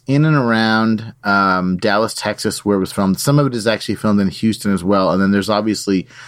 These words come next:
studio work done in Los Angeles. Um, and, like, for example, the entrance to the city,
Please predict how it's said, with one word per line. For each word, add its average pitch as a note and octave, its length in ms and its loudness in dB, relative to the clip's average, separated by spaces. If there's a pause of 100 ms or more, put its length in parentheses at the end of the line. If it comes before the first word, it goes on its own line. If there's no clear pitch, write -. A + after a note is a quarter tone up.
studio D#3+ 540 2
work F#2+ 380 0
done G2 360 2
in G2 320 2
Los F2 400 -4
Angeles. A2 800 -2 (560)
Um, F2+ 720 0 (440)
and, A2+ 140 2
like, A2 220 2
for G#2 220 0
example, G2 500 -2
the G2 200 -2
entrance B2 580 -2
to - 120 -4
the G2+ 100 -4
city, A2+ 520 -2